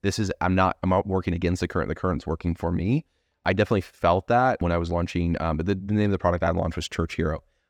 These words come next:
And there's this moment where, like, "Oh my goodness, like, it's just, right, we're getting plenty of new leads. Those leads are converting into paid.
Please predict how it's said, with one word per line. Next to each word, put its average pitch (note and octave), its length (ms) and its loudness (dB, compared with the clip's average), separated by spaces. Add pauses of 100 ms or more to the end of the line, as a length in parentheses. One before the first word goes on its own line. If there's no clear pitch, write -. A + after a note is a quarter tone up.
And F#2 180 2
there's F2+ 140 0
this E2+ 120 -4
moment F#2+ 240 4
where, F2+ 80 6
like, E2 260 2
"Oh G2+ 180 4
my F#2 160 4
goodness, E2 580 -2
like, D#2+ 200 0
it's - 320 -4
just, - 560 -2
right, F2 260 4
we're E2+ 120 -2
getting F2 320 0
plenty F#2+ 220 0
of F2+ 80 2
new F2 140 0
leads. A#2 360 2
Those F2+ 120 0
leads F#2 180 0
are F2+ 80 0
converting E2+ 360 -2
into E2+ 220 -2
paid. B2 580 0